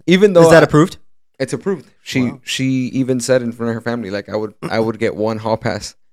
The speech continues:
Speaker 1: but I told her I wouldn't be okay with a hall pass, like, for her, <laughs> you know, 'cause I'm just so jealous. Like, I wouldn't be able to do it.
Speaker 2: Wow,
Speaker 1: But
Speaker 2: double
Speaker 1: I,
Speaker 2: standards.
Speaker 1: but I wouldn't do it. You know what I mean?
Speaker 2: Double sta-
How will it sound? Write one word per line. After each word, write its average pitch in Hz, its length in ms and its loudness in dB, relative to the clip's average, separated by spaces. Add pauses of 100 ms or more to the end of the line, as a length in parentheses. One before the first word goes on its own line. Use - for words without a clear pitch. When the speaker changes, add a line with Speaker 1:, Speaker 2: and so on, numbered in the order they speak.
Speaker 1:
but 127 120 4
I 120 60 4
told 127 200 2
her 117 80 2
I 113 100 2
wouldn't 113 220 0
be 107 120 -4
okay 104 180 -4
with - 120 -8
a 104 40 -10
hall 104 140 -14
pass, - 320 -16 (160)
like, 117 260 -4 (100)
for 104 140 -8
her, 95 240 -8 (280)
<laughs> - 300 -18
you 156 160 -2
know, 180 100 -2 (540)
'cause 180 140 4
I'm 175 140 4
just 196 160 0
so 180 120 4
jealous. 156 460 4
Like, 123 120 2
I 127 40 6
wouldn't 139 180 2
be 139 80 0
able 131 100 2
to 120 60 -8
do - 80 -6
it. 131 40 2
Speaker 2:
Wow, 143 380 2
Speaker 1:
But 131 40 -6 (120)
Speaker 2:
double 180 80 8
Speaker 1:
I, - 40 4
Speaker 2:
standards. 160 520 0
Speaker 1:
but 170 120 8
I 175 60 10
wouldn't 190 300 6
do 170 120 2
it. 127 220 0
You 131 100 -2
know 156 80 4
what 160 60 6
I 156 60 8
mean? 160 100 6
Speaker 2:
Double 170 180 2
sta- 156 300 -4